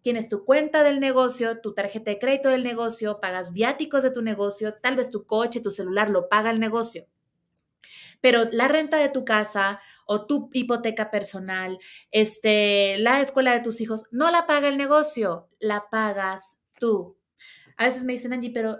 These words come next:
es que los empresarios, pues, tienen así como que a toda su familia en la nómina y la escuela de los hijos la paga el negocio". Le digo, Sí, sí, sí, sí, sí, sí, sí. Ok, te la compro,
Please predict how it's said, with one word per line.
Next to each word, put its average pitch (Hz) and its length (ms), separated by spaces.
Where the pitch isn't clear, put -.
es 233 120
que 254 120
los 226 200
empresarios, 202 960
pues, 226 140
tienen 262 280
así 226 180
como 233 240
que 196 100
a 180 160
toda 233 200
su 233 100
familia 202 300
en 214 60
la 185 100
nómina 196 540
y 175 460
la 208 280
escuela 240 300
de 240 60
los 208 180
hijos 214 160
la 196 140
paga 208 140
el 202 80
negocio". 202 440
Le 196 100
digo, 202 200
Sí, 262 200
sí, 262 160
sí, 254 160
sí, 240 160
sí, 226 160
sí, 214 160
sí. - 260
Ok, 214 200
te 202 120
la 190 240
compro, 254 460